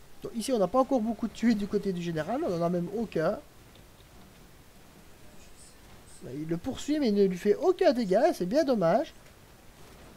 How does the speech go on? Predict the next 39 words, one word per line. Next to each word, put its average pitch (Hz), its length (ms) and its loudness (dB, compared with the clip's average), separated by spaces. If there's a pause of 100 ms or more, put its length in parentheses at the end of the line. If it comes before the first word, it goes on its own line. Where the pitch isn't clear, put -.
(360)
Euh... 160 260 0 (1700)
je 185 80 -4
ne 202 60 -2
sais 233 160 -2
pas 285 200 6
ce - 80 -2
que 226 380 6
Reiko 233 320 2
a 233 60 4
donné 220 200 0
à 208 80 4
son 208 120 -4
général, 202 440 0
mais 185 340 2 (440)
il 196 120 -2
l'a 196 120 10
boosté 262 400 4
au 254 80 6
niveau 226 240 4
de 208 60 -2
la... - 80 -2 (360)
Oh 160 60 0
là 139 100 -4
là, 170 160 -2
par 160 220 -8
contre, 202 260 2
euh, 165 380 2
le 220 100 0
T 226 200 -4
K 220 200 2
sur 214 140 -8
son 226 140 -4
général, 214 500 4 (520)
face - 160 -2
à 214 60 2
cette 202 240 0
volée 247 600 2
du 190 180 -8
carré. 254 400 2